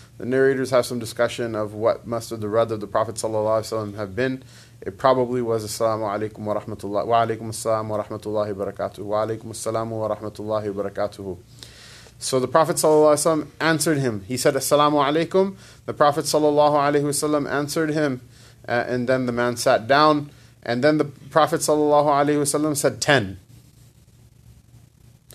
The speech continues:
By the way, when we say the name of Rasulullah alayhi salatu wasalam,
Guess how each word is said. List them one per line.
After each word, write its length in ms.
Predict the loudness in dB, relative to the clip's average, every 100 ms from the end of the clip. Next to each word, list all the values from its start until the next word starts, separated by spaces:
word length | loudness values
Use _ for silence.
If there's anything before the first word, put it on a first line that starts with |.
| -20 -20 -20 0
By 180 | 2 4
the 120 | 4
way, 180 | 4 2
when 280 | 2 0 2
we 260 | 0 0
say 240 | -2 -2 0
the 260 | 2 0
name 240 | 0 -2 0
of 180 | -2
Rasulullah 960 | -2 -8 -4 -4 -2 -2 2 4 6 6
alayhi 140 | 2
salatu 420 | 0 2 2 2 -6
wasalam, 480 | -2 2 2 0